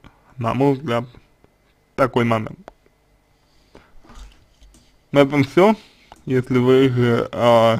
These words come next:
хотите свою жизнь реально поменять, то это вполне ощутимо, вполне реализу-, реализуемо, но для этого придется, э, работать над собой, для этого придется что-то делать, что-то делать.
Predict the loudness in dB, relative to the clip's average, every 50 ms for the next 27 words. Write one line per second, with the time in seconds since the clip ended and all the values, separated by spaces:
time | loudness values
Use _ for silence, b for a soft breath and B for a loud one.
0 | -2 -4 -6 -4 -6 -8 -10 -12 -14 -16 -14 -6 -2 0 2 2 2 0 2 2
1 | 2 2 2 -2 -10 -14 -14 -14 -16 -18 b b b b b b b b b b
2 | b _ _ 0 4 8 10 10 10 8 8 4 2 2 2 0 0 2 2 2
3 | 2 2 2 0 -2 -6 -12 B B B B B B B -12 -8 -4 -2 0 0
4 | 0 0 -2 -4 -8 -10 -12 -16 _ _ -20 -20 -20 _ _ b b b b b
5 | b b b b b b b b b b b _ _ -2 0 2 2 2 2 2
6 | 2 2 2 0 -2 -2 -2 -2 -4 -2 0 2 2 4 2 2 0 0 -2 -4
7 | 0 4 6 6 8 8 8 8 8 8 8 6 4 4 4 4 4 2 0 2
8 | 2 4 4 4 4 2 2 0 -2 -2 -2 -2 0 2 2 2 2 2 0 0
9 | 0 0 -2 -2 -2 -2 -4 -4 -4 -4 -4 -6 -8 -8 -6 -4 -4 -4 -4 -4
10 | -6 -8 -8 -2 0 0 2 2 0 0 0 -2 -2 -4 -6 -4 -4 -4 -4 -4
11 | -8 -10 -8 -6 -6 -6 -6 -8 -6 -6 -8 -8 -8 -10 -16 -20 -20 -18 -16 -14
12 | -12 -10 -8 -8 -6 -8 -8 -10 _ _ -16 -14 -12 -12 -12 -12 -12 -14 -16 -16
13 | -18